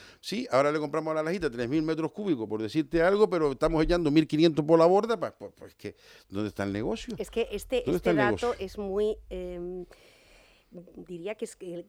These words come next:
Speaker 2: casi el titular, ¿no? El cincuenta y tres por ciento
Speaker 1: Bueno.
Speaker 2: de lo que se produce y cuesta dieciséis millones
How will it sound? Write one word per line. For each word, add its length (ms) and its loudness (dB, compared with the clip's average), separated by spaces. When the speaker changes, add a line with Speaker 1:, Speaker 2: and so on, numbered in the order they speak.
Speaker 2:
casi 240 -6
el 80 -4
titular, 460 -10
¿no? 200 -6
El 100 -12
cincuenta 480 -8
y 60 -10
tres 300 -4
por 240 -4
ciento 380 -6
Speaker 1:
Bueno. 40 0
Speaker 2:
de 100 2
lo 120 -2
que 120 -8
se 160 -6
produce 420 -6
y 80 0
cuesta 340 -2
dieciséis 640 -6
millones 540 -4